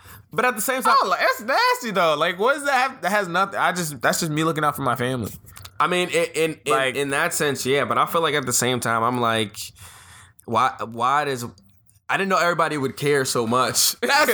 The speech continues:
Speaker 2: more thing.
Speaker 1: I didn't
Speaker 2: Like,
Speaker 1: know everybody
Speaker 2: I,
Speaker 1: would
Speaker 2: I,
Speaker 1: care
Speaker 2: that's
Speaker 1: so
Speaker 2: what I'm
Speaker 1: much.
Speaker 2: saying. In the whole grand scheme of things, I do not think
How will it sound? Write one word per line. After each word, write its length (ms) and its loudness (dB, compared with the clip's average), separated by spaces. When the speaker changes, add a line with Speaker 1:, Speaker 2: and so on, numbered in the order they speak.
Speaker 2:
more 320 6
thing. 140 -2
Speaker 1:
I 120 4
didn't 20 4
Speaker 2:
Like, 140 4
Speaker 1:
know 100 4
everybody 380 4
Speaker 2:
I, 40 -2
Speaker 1:
would 100 0
Speaker 2:
I, 100 2
Speaker 1:
care 80 4
Speaker 2:
that's 180 4
Speaker 1:
so 80 0
Speaker 2:
what 100 0
I'm 60 0
Speaker 1:
much. 80 -2
Speaker 2:
saying. 380 0
In 220 -2
the 200 2
whole 300 0
grand 300 0
scheme 220 0
of 60 0
things, 240 0
I 200 0
do 120 -6
not 380 -2
think 320 -2